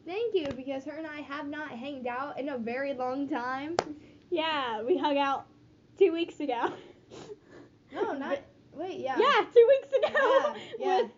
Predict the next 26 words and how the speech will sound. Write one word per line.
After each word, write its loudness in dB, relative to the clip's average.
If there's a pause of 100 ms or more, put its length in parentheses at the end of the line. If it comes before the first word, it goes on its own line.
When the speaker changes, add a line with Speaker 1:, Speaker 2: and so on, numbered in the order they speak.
(260)
Speaker 2:
with -2
our 0
other 0
two -8
friends. -4 (840)
Speaker 1:
Wait, -6
no, -6
we -6
went -8
ice -8
skating. -6
Speaker 2:
Oh, 2
yeah, 2
and 0
then -2
we -2
also -6
went -8
ice -14
skating -10
and -6
made 2
Speaker 1:
Yeah. -2
Speaker 2:
another 0
new -8
friend. -10